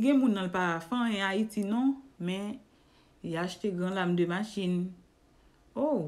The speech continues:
wi, l achte gwo machin, paske madanm li ap travay. Li pa konn li pa la pou le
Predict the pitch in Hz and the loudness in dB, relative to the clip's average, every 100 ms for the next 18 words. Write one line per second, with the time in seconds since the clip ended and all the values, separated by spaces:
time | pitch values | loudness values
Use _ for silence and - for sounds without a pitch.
0 | 156 143 - - - - 220 151 147 240 | -6 -8 -8 -8 -8 -2 -2 -2 2 4
1 | 254 247 226 226 185 151 151 160 185 170 | 6 4 2 0 2 0 -2 -4 -2 -2
2 | 170 185 226 247 220 220 220 202 180 180 | 0 2 4 4 0 0 -2 0 -2 -2
3 | 185 160 165 165 190 190 180 175 202 196 | -4 -4 -6 -6 -6 -6 -6 -4 -2 -2
4 | 180 175 175 | -4 -2 -2